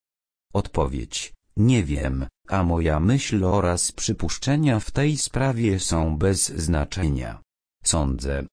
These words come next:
że im mniej będziemy zgadywać, tym lepiej.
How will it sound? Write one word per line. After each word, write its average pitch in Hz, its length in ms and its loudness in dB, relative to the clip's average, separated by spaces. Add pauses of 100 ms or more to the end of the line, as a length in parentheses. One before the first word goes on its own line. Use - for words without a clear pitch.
(160)
że 95 300 2
im 80 480 2
mniej 78 320 0
będziemy 101 640 4
zgadywać, 82 1000 -2 (220)
tym 143 260 4
lepiej. 73 580 -2